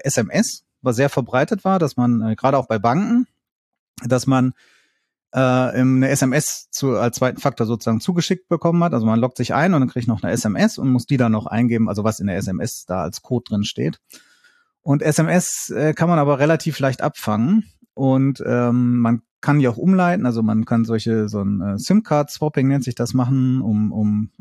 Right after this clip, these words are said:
äh, an die Mobilnummer eines, äh, einer anderen Person zu kommen und solche Sachen.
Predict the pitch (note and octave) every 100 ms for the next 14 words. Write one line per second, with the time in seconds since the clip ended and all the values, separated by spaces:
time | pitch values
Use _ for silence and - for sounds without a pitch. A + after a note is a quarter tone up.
0 | G2 G2+ - A2 A2 A#2 A2 D3 C#3 B2
1 | A2 B2 C3 A2 G#2+ - B2 A2 E2+ -
2 | A2+ A2+ A2+ C#3 C3+ A2 E3 A3 F3 -
3 | E3 D#3+ C3+ C#3+ C3+ B2+ C3